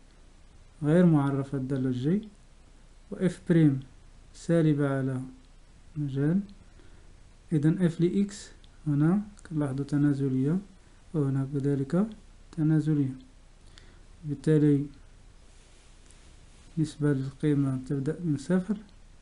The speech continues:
إلى ناقص لا نهاية، وهنا من زائد لا نهاية تؤول إلى صفر. إذن بالنسبة للسؤال الرابع، التمثيل المبياني للدالة جي، نحصل على التمثيل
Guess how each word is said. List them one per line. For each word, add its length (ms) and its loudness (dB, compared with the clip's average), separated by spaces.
إلى 120 2
ناقص 420 0
لا 100 2
نهاية، 400 0
وهنا 320 0
من 160 -2
زائد 320 0
لا 100 -2
نهاية 400 -2
تؤول 300 0
إلى 220 0
صفر. 340 -4
إذن 240 4
بالنسبة 360 2
للسؤال 420 -2
الرابع، 360 -2
التمثيل 420 -4
المبياني 540 0
للدالة 540 -2
جي، 220 -2
نحصل 480 0
على 140 -4
التمثيل 600 -2